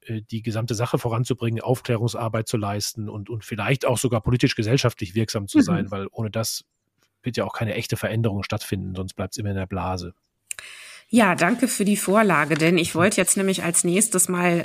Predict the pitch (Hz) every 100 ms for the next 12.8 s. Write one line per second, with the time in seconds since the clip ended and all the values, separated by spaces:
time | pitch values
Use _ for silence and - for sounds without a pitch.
0 | - 156 151 175 349 466 - 123 131 156
1 | 202 170 165 - 190 170 160 - 147 175
2 | 170 - 156 - 143 - - 151 - 180
3 | 165 - - 120 - - - - 120 -
4 | - 120 120 - 123 135 - - - -
5 | 180 - - - - - 185 180 180 180
6 | 175 - 180 156 127 123 - - - 170
7 | 180 180 - - 175 170 156 170 170 160
8 | 151 160 - 147 139 139 139 202 233 226
9 | 202 - 185 147 156 - 160 - 139 -
10 | 127 - 190 311 320 - 269 247 247 240
11 | 247 220 226 175 - - 202 175 165 160
12 | 143 - 143 202 202 - 180 175